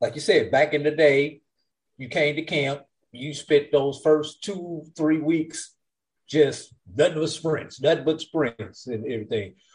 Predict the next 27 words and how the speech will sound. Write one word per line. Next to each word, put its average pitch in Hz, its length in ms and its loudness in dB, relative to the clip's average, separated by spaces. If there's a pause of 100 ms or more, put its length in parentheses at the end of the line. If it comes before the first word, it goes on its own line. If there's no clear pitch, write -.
But 117 320 -2 (1300)
also, 127 500 2
keep 123 200 -10
in 135 100 -4
mind, 135 320 0 (1200)
we 131 100 -6
had 143 220 8
those 143 160 2
coaches 160 320 2
back 151 240 6
in 139 80 -4
those 208 320 6
days. 139 580 2 (340)
If 110 140 -18
you, 156 100 -14
if 143 160 -6
you 151 60 -10
drank 160 240 2
water 160 380 6
while 143 200 4
you 147 80 -4
was 143 140 -4
at - 140 2
practice, 202 420 2
you 160 80 -10
wasn't 143 240 -2
tough. - 320 2